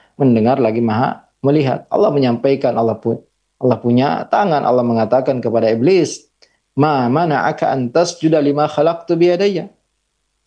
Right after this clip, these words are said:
Apa yang menghalangimu untuk sujud dengan,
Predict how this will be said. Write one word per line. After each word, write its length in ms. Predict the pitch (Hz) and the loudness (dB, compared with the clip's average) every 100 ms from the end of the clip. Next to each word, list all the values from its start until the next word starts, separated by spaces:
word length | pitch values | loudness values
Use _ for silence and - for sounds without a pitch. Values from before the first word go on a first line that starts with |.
| - - - | -8 -6 -4
Apa 320 | 175 196 160 | -2 0 0
yang 140 | 143 135 | 0 0
menghalangimu 640 | 127 123 127 175 175 147 | 0 0 0 0 0 0
untuk 160 | - - | 0 0
sujud 400 | 180 180 160 - _ _ | 0 2 0 -2 _ _
dengan, 560 | 147 131 143 175 185 | -2 2 2 0 -6